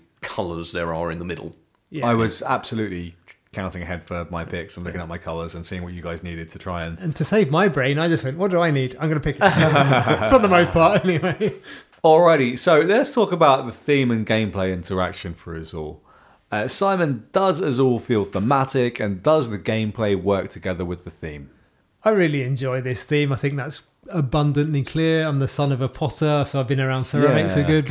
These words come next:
Speaker 2: a good long while now.
Speaker 3: <laughs> I sounds like an insult. "You son of a potter."
Speaker 2: I know, right? Um, I doubt my dad's listening, but if he is, he'll be, he'll be in,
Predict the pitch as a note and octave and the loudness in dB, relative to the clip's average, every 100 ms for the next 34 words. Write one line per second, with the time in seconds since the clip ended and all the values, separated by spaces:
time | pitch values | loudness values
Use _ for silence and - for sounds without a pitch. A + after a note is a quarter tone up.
0 | F3 E3 F3 D#3+ E3 F3 E3+ E3+ F3 F3 | -4 2 2 4 4 6 6 6 4 2
1 | F3 F3+ D3+ - G2+ A#2+ - C3 A#2 G#2+ | 2 0 -4 -2 2 2 4 0 0 0
2 | A2+ G#2+ F#2+ A2 B2 A#2+ - - - G#3 | 0 2 0 4 6 6 4 4 6 8
3 | G#3+ A3+ A3 A3 - A3 D#3+ B2 G2+ - | 8 8 6 4 4 2 2 2 0 0
4 | - C4 B3+ F3 D#3+ F3 F3 G#3+ D#3+ F#3+ | 4 8 8 6 4 2 0 2 0 2
5 | F3 E3+ E3 D#3+ C#3+ C3 - - - C#3+ | 0 2 2 2 0 -4 -14 -14 -4 2
6 | D3 C#3+ C#3 C#3+ C#3+ C3 D3 - E3 E3+ | 2 2 2 0 2 2 2 2 0 2
7 | D3 C#3+ D3+ F3 F3 E3+ B2+ D3+ E3 E3 | 2 0 0 -4 -4 -4 2 4 6 6
8 | F3 E3+ E3+ F3+ C#3+ F3 G3 E3+ E3+ | 4 4 4 2 2 2 4 4 2